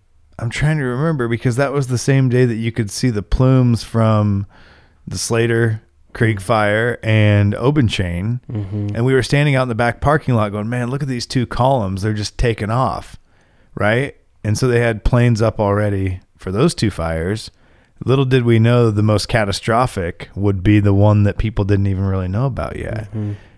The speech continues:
Speaker 1: And as it developed, and it was just hours. It, it wasn't even, you know, as I think back on it now, you know, I ended up going back inside, and it was happening, but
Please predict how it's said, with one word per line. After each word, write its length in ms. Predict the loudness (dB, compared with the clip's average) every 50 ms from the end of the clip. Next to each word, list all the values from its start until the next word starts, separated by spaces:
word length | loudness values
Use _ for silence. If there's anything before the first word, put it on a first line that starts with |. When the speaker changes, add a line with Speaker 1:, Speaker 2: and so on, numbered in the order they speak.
| -20 -8 -4
Speaker 1:
And 160 | 0 2 2
as 200 | 2 2 2 0
it 120 | -2 -2
developed, 760 | -4 -4 -2 0 0 2 2 0 -2 -4 -6 -12 -18 -20 -20 -20 -20 -20 -20 _ _ _ _ _ _ -4 -2
and 140 | 0 0
it 60 | 0 -2
was 200 | -4 -4 -4 -2
just 220 | -2 -4 -2 -2
hours. 680 | -4 -2 -2 -2 -2 -2 -2 -4 -8 -12 -14 -16 -16 -18 _ _ _ _ _ _ _ _
It, 160 | -2 -2 0 0
it 140 | 0 0
wasn't 340 | 0 2 2 2 2 2 2
even, 560 | 2 2 2 2 2 2 2 2 0 -2 -2 -4 _ _ _ -20 _ _ _ _ _ _ _ _ _ _ _ _ _ _ _ _ _ _ _ _ _ _ _ _ _ _ _ _ _ _ _ _ _ _ _ _
you 80 | 0 2
know, 120 | 2 2 2
as 120 | 2 2
I 80 | 0 0
think 260 | 2 0 0 2 2
back 220 | 0 0 2 2
on 120 | 2 2 2
it 120 | 0 0
now, 640 | 0 2 4 4 4 4 4 2 2 0 -2 -6 -12 _ _ _ _ _ _ _ _ _ _ _ _ -2
you 100 | 2 4
know, 120 | 4 4
I 120 | 4 4 2
ended 160 | 2 0 0
up 60 | 0 0
going 220 | 2 2 2 2
back 260 | 2 2 0 2 2
inside, 640 | 0 0 0 0 0 0 2 2 0 0 -2 -2 -2 -6 -8 -10 _ -20 _ _ _ _ _ _ _ _ _ _ _ _ _ _ _ _ _ _ _ _ 0
and 600 | 2 2 4 4 4 2 2 0 -2 -6 -10 _ _ _ _ _ _ _ _ _ _ _ _ _ _ _ _ _ _ _ _ -4
it 100 | -2 0
was 200 | 0 0 -2 -2
happening, 760 | -2 -2 0 0 0 0 0 0 2 4 4 4 4 2 2
but 280 | 2 0 0 0 -2